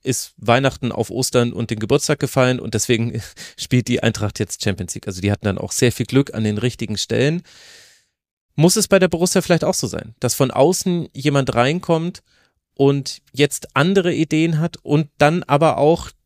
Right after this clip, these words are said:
den ganzen Verein dazu zwingt, da jetzt auch mal mitzuziehen und das zu akzeptieren, dass es jetzt mal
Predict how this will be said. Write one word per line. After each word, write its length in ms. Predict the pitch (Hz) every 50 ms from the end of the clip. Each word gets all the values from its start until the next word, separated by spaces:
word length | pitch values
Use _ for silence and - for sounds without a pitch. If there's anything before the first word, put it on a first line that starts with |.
| _ _ _ _ - -
den 140 | 139 135 127
ganzen 300 | 143 147 185 180 - 170
Verein 320 | - - 120 117 151 170 165
dazu 260 | 151 147 - - 143
zwingt, 360 | - - - 156 165 160 -
da 80 | 143 135
jetzt 240 | 139 147 151 -
auch 160 | - 127 - -
mal 120 | 147 139
mitzuziehen 760 | 143 165 165 - - 123 104 - - - 107 92 90 90 87 107 -
und 400 | - 117 117 107 - - - 131
das 120 | 120 -
zu 140 | - - -
akzeptieren, 540 | - - - - 113 - - - 151 131 101
dass 160 | 87 - -
es 160 | - - -
jetzt 300 | 110 101 - - - -
mal 460 | 113 113 110 107 107 110 113 113 110